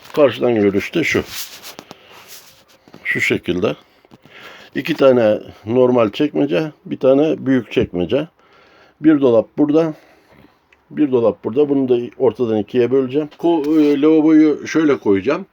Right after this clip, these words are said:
E, koltuğa su sıçramasın diye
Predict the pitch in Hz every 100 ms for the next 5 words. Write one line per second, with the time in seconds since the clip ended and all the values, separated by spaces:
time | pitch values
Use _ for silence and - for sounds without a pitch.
0 | _ _ - - 120 120 - 156 139 160
1 | 143 156 - 147 - 151 147 123 - 120
2 | 117